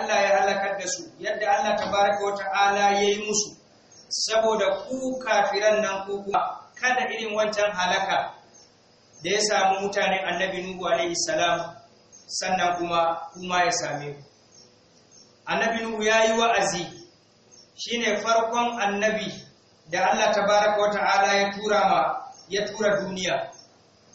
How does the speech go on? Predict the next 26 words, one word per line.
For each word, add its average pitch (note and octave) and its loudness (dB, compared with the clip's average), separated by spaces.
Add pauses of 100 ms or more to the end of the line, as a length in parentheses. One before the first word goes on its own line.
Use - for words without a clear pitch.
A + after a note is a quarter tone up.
(360)
Shi A3+ -8
ne A3+ -2
kuma G#3+ -2
ya G#3+ 2
daɗe A#3 0
cikin G#3 -6
annabawa, F#3+ 0 (540)
shekara G#3 0
nawa? G3+ 0 (680)
Babu G3+ 4
hamsin. F3 -2 (380)
Allah G3+ 2
ya F#3+ 4
ce F#3+ 0
ya G3 2
zauna G#3 4 (120)
a F3 0
cikin G3 -6
mutanensa G3 -4
jama'a F3+ -6
shekara F#3 0
dubu G3 -8
babu F#3 0
hamsin. - -8 (840)
Yana F#3 2
wa'azi. E3+ 2